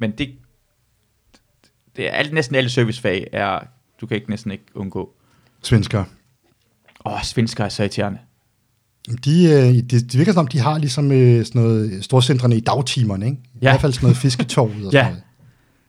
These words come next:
Speaker 1: Og ved du hvad, det irriterer mig ved den? At de nægter. Altså, jeg har, jeg, generelt har jeg ikke noget mod svenskere, men jeg har generelt noget imod folk, jeg, jeg taler med, og så er
Speaker 2: Mhm.
Speaker 1: det svensker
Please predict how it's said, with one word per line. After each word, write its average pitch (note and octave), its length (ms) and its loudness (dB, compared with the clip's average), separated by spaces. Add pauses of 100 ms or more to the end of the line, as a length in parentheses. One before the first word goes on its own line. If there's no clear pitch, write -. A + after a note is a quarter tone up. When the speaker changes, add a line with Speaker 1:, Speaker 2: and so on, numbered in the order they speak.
(680)
Speaker 1:
Og C3 80 -2
ved D3 60 2
du D#3 60 0
hvad, E3+ 120 2
det D3 60 -4
irriterer C3+ 240 -4
mig A#2+ 80 -2
ved G#2+ 80 -2
den? G2 120 -8 (440)
At C3+ 220 -6 (300)
de F3 60 -4
nægter. D3+ 440 0 (320)
Altså, C3 140 -10
jeg C3 140 -4
har, - 120 -4
jeg, C#3+ 120 -6 (580)
generelt E3 360 -2
har D3 80 0
jeg D3 40 4
ikke D#3 80 -6
noget D#3 120 -4
mod C#3+ 80 -4
svenskere, E3 400 -6 (760)
men B2 140 2
jeg C3 80 4
har B2+ 80 -4
generelt C#3 480 -2
noget C#3+ 380 -2 (120)
imod B2+ 260 0
folk, C#3 280 -2 (120)
jeg, A#2+ 200 -6
jeg A#2+ 80 -8
taler D3+ 260 -2
med, A2 200 0 (200)
og C3+ 80 2
så C#3+ 60 6
er - 20 4
Speaker 2:
Mhm. - 20 -4
Speaker 1:
det B2 80 -4
svensker B2+ 340 -2